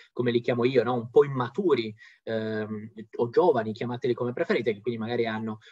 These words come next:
delle lacune, ehm, accademiche, di esperienze, che non lo renderebbero competitivo per il master. E quindi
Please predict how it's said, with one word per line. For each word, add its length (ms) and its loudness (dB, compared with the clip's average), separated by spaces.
delle 280 0
lacune, 840 0
ehm, 680 -4
accademiche, 1080 -2
di 100 -2
esperienze, 880 0
che 220 -6
non 140 -4
lo 100 4
renderebbero 500 -2
competitivo 760 -2
per 160 -4
il 140 -6
master. 480 -16
E 120 0
quindi 300 -4